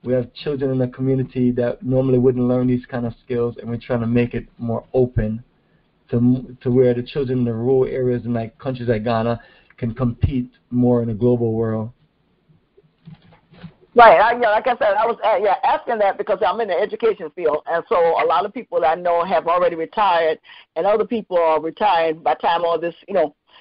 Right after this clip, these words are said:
Speaker 2: come together. And some people would like to come and stay for, like, three or four months. Others wanna stay, you know, come and go.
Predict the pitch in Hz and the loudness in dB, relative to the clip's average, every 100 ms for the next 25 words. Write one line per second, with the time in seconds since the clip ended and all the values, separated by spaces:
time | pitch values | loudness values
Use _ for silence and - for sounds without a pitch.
0 | _ _ - 180 165 190 185 131 - 165 | _ _ -4 -4 0 0 0 -2 -6 -8
1 | 165 240 226 240 202 190 175 170 - 160 | -2 -2 -2 -2 0 2 2 0 -2 -6
2 | 220 202 175 160 180 185 - 170 - - | -2 -2 -2 -4 -2 -2 0 0 0 0
3 | 208 220 220 196 185 175 - _ - _ | 0 2 2 0 0 -2 -4 _ -20 _
4 | - 202 214 220 185 185 185 - 226 190 | -2 0 0 -2 -4 -2 -2 -4 0 2
5 | 185 190 _ _ 185 165 - 226 208 185 | 2 -2 _ _ -2 -2 0 -2 0 0
6 | 170 170 180 | 0 0 0